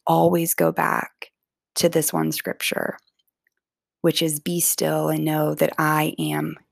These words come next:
God." <sighs> And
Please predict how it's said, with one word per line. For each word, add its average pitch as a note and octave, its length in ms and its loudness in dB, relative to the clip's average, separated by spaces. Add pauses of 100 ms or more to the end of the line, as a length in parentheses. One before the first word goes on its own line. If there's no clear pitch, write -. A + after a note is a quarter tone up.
(120)
God." - 520 -6 (1300)
<sighs> - 460 -10 (1300)
And D#3 440 2